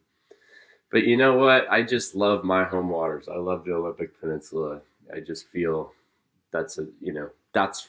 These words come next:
for winter steelhead, that's where I would like to be no matter what. And, uh,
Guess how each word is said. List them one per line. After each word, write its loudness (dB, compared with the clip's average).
for 6
winter 6
steelhead, 2
that's -4
where -4
I -8
would 2
like 0
to -10
be -2
no -2
matter -2
what. -4
And, -2
uh, -2